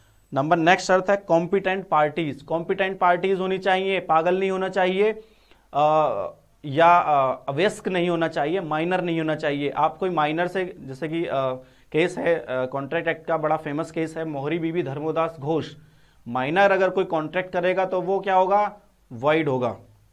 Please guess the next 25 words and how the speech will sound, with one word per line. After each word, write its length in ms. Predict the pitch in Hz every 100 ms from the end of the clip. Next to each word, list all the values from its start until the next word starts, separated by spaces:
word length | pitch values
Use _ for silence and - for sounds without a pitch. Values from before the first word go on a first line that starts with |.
| _ _ _ _ _ _ _ _ _ _ _ _ _ _ _ -
तो 360 | 208 254 254 -
कॉम्पिटेंट 520 | 165 180 190 233 247
पार्टीज 380 | 233 208 214 190
होनी 180 | 196 190
चाहिए। 420 | 196 175 180 160
ऐसा 300 | - 170 220
नहीं 100 | 233
है 40 |
किसी 140 | 254 254
बच्चे 320 | 196 196 214
से 80 | 214
आपने 220 | 202 208
कॉन्ट्रैक्ट 400 | 196 190 196 202
कर 120 | 196
लिया 200 | 190 202
कि 260 | 190 202 -
तुम 220 | - 196
मुझे 240 | 196 190
एक 80 | 196 180
टॉफी 220 | 170 190
दे 120 | 190
दो, 120 | 196
मैं 160 | 190 185
तुम्हें, 300 | 190 190 190
अ, 420 | - 156 151